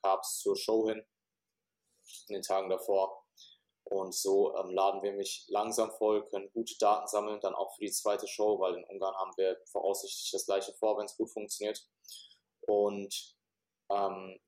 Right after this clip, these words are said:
reduzieren Stress halt jetzt wirklich über zehn Tage, ziehen auch die, die, den Trainingsstress ein bisschen raus. Lukas hat mir zwei extra Rest-Days gegeben,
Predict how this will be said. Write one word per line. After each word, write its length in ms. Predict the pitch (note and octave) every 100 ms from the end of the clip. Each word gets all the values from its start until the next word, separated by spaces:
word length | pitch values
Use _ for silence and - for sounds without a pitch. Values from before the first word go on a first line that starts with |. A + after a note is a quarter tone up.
| G#2
reduzieren 560 | G#2 G#2+ - A#2+ A#2
Stress 360 | - - A2+ A2+
halt 120 | G#2
jetzt 160 | G#2 -
wirklich 160 | G#2
über 160 | - G2+
zehn 260 | - A2 G#2
Tage, 480 | G2 G2+ A2+ - - _ _ _ _ _ _ _ _ _ _ _ _ _ _ -
ziehen 400 | - A#2+ A#2 -
auch 300 | A2 - -
die, 440 | G#2 G2 G2+ - _ -
die, 460 | G2 G2 G2 F#2
den 140 | G#2 G2+
Trainingsstress 640 | A#2 A#2 A2+ - A#2 A2
ein 80 | A2+
bisschen 280 | A#2 - A2
raus. 500 | G#2 A2 A#2 - -
Lukas 260 | - G#2
hat 80 | -
mir 80 | -
zwei 300 | - G2+ G2
extra 220 | - G#3
Rest-Days 420 | F#3+ G3 - G3+
gegeben, 440 | G3 G3 G3 G3+